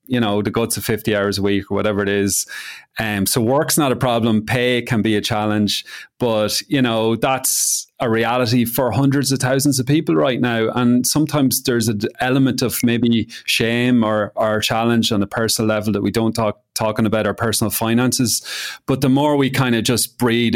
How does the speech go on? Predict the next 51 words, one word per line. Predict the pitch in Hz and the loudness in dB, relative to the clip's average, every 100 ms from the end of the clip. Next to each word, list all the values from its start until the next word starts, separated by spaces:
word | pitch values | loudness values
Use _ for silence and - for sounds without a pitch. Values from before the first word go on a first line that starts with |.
| 117 | 0
air | 117 113 110 | 0 0 2
and | 104 | 2
light | 104 110 104 | 2 0 0
into | 113 101 117 | 0 0 0
it, | 101 - | -2 -2
we | 107 | -4
can | 95 101 | 0 -2
see | - 104 101 | 0 0 0
that | 98 92 | -2 -2
these | 101 98 | -2 0
are | 98 | -2
common | 95 101 101 98 | -4 -2 0 0
challenges | - 95 98 95 98 - | -2 -2 -2 -2 -2 -2
that | 95 | -2
we | 92 | -2
all | 95 95 | -2 -2
face. | - 101 101 - - - - - - - | -4 -4 -2 -4 -6 -10 -10 -10 -12 -4
But | 151 143 | -2 2
then, | 175 175 151 135 | 2 4 2 0
you | 151 | 0
know, | 139 139 131 - _ _ _ _ - _ _ | 2 2 0 -4 _ _ _ _ -18 _ _
beyond | 151 165 185 | 0 2 4
all | 170 156 | 4 4
this, | 123 123 - - 123 | 2 2 0 0 0
life | 123 120 | 0 0
is | 113 - | -2 -2
pretty | 117 98 | 0 0
good | 101 98 | 0 -2
for | - | 0
me. | 101 101 | 0 2
You | 98 101 | 2 2
know, | 98 98 95 90 | 0 0 0 -2
I | 98 | -2
have | 104 101 | -2 -2
food, | - 120 120 107 | 0 0 2 2
I | |
have | 98 | 0
shelter, | - 98 101 107 | -2 -2 -2 0
I | 98 | 0
have | 92 | 0
an | 98 | 0
amazing | 98 120 117 98 | 2 0 0 0
wife, | 98 98 - 95 | 0 -2 -2 -4
I | |
have | 90 | 0
amazing | 110 123 113 | 0 2 -2
friends, | - 101 98 92 | -2 -2 -2 -2
I | |
have | - | -2
amazing | 98 113 113 | 0 0 0
family. | 101 101 101 101 95 | -2 -2 0 0 0